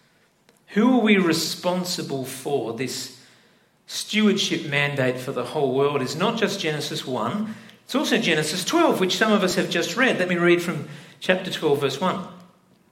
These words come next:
The Lord had said to Abram, "Go from your country, your people, and your father's household to the land I will show you.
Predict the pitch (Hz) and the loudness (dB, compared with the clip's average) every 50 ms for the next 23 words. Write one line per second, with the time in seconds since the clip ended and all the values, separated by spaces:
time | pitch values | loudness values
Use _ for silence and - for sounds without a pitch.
0 | _ _ - - - - - - 185 180 196 240 269 269 - - - 233 214 220 | _ _ -20 -20 -20 -6 0 4 6 8 8 8 8 6 4 6 6 6 6 6
1 | - 185 160 170 202 214 - - 160 139 139 127 151 170 202 240 240 - - 220 | 6 4 6 6 6 6 6 4 2 2 2 4 4 6 6 4 4 2 2 2
2 | 202 170 165 151 139 - - 202 220 208 214 - 131 113 120 - 214 175 156 156 | 2 4 2 2 0 2 2 4 4 4 2 0 0 -2 0 0 0 0 0 0
3 | - - 180 175 165 170 175 170 151 151 147 135 135 131 - - 156 147 151 143 | 0 -2 -2 -2 -2 -2 -2 0 0 -2 -2 -2 -4 -4 -2 -2 0 0 2 2
4 | 139 135 - 202 220 226 - - 135 127 123 - - 139 127 135 147 143 139 127 | 0 0 2 2 0 2 2 0 -2 -2 -2 -2 0 2 4 4 4 2 2 0
5 | 120 113 113 113 113 - - 180 165 143 113 98 - - | -2 -2 -2 -4 -4 -2 0 0 0 0 -2 -6 -8 -10